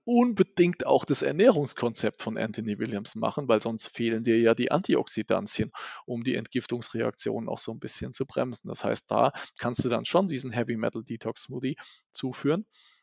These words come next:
aber du musst es dann auch wirklich tun, ja. Du kannst nicht einfach nur hingehen, kannst sagen, "Ich trinke jetzt einfach nur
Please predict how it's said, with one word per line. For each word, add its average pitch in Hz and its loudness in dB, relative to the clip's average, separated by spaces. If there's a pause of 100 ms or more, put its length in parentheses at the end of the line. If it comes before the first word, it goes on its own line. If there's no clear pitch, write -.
(160)
aber 117 0
du 120 -2
musst 165 4
es - 0
dann 131 4
auch - -4
wirklich - -2
tun, 151 -4
ja. 110 -4
Du 131 -6
kannst - -4
nicht 143 0
einfach 127 -2
nur 127 -4
hingehen, 135 -2
kannst 123 -4
sagen, 123 0
"Ich - -10
trinke 127 -4
jetzt 123 2
einfach 120 -4
nur 131 0